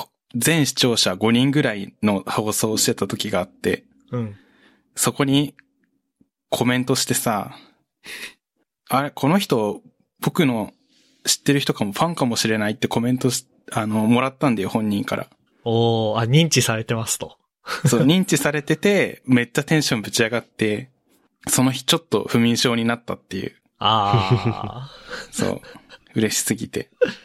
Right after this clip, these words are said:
Speaker 2: いや、わかるな。
Speaker 1: そう。<laughs> それぐらいなんだろうな。話し方もね、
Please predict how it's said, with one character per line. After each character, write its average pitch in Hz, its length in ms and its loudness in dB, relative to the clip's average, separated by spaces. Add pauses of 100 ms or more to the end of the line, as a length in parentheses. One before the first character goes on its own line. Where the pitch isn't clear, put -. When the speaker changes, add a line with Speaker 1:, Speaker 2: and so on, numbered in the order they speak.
(720)
Speaker 2:
い 117 60 -8
や、 104 100 -2
わ 101 100 -6
か 110 180 -2
る 95 80 -6
な。 127 80 -2
Speaker 1:
そ - 160 -4
う。 - 40 -14 (720)
<laughs> - 1700 -6
そ 120 160 2
れ 135 100 0
ぐ 147 80 0
ら 156 140 2
い 151 60 2
な 151 140 4
ん 143 40 2
だ 110 100 2
ろ 98 120 -2
う 95 40 -2
な。 98 300 -2 (240)
話 143 400 -2
し - 40 0
方 - 240 -2
も 101 120 -2
ね、 98 280 0